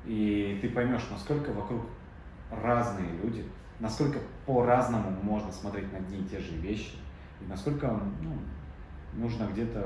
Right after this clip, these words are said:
быть понимающим. То есть, еще раз, я не говорю, что нужно, м, прогибаться про всех, под всех.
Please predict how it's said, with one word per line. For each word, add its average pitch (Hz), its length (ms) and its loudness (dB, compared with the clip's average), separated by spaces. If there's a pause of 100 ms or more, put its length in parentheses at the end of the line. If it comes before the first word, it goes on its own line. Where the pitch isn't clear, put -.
(140)
быть 117 280 0
понимающим. 98 960 0 (460)
То 101 80 -6
есть, 90 360 -4
еще 120 220 2
раз, - 460 -2
я 101 100 -2
не 104 140 2
говорю, 117 560 4
что 98 340 -2
нужно, 107 320 0 (440)
м, 95 520 -6
прогибаться 107 520 2 (100)
про 92 120 -6
всех, - 220 -8 (340)
под 98 160 -6
всех. 95 200 -8